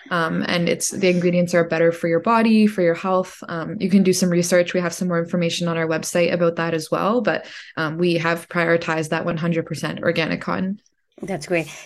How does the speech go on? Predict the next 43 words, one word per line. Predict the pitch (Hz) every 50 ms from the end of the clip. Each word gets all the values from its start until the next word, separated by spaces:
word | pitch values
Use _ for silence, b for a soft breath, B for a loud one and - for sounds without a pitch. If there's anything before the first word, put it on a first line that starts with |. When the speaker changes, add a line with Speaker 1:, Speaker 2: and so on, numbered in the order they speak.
| B B
Speaker 2:
Like, | 214 202 190 - - - -
as | - 185 180 185
you | 220 220
said, | 214 - 190 170 175 175
looking | 185 175 175 170 170 - 185 175 175
at | 170 170 160 156 147 - -
your | 170 165 160
website, | 151 165 156 151 - - - 165 160 160 156 - - -
I | 165 165 165 165 165 165
looked | 170 170 175 170 170 - -
through | 175 170 170
your | 170 175 180 170
website, | 170 160 147 147 147 - - 151 147 143 147 147
but | 170 160 175
it | 175 170
was | 190 185
so | - - - - 175 170 190
impressive | 202 - - 175 180 160 175 170 160 156 147 147 165 160 151
to | 175 170 165
read | 165 180 180 165 -
through | - 185 190
every | - - 180 175 165 180 185 190
single | 180 - 180 170 190 196
As | 175 170
we | 196 202
Speaker 1:
line. | 202 202
Speaker 2:
have | 185 170
developed | 170 180 170 170 185 196 -
so | - - - 202 190
much | 196 196 202 196 -
in | 208 190 185
terms | 185 175 170 170 165
of | 185 180 -
technology | - 170 160 - 175 165 160 160 160 151 147 165 160 165 165 -
over | - 170 170 165 175 180 175
these | 170 180 202 214 233 233 190
years, | 202 180 170 170 175 196 208 202
but | 185 196 196 196 170 143 B B B B B B B B _ _ _ _
the | - 254 269 285 269 - - _ _
steps | - - - - 240 220 226 233 -
that | 294 294 269 262
we | 269 269 262 -
take, | - 240 196 202 214 220 -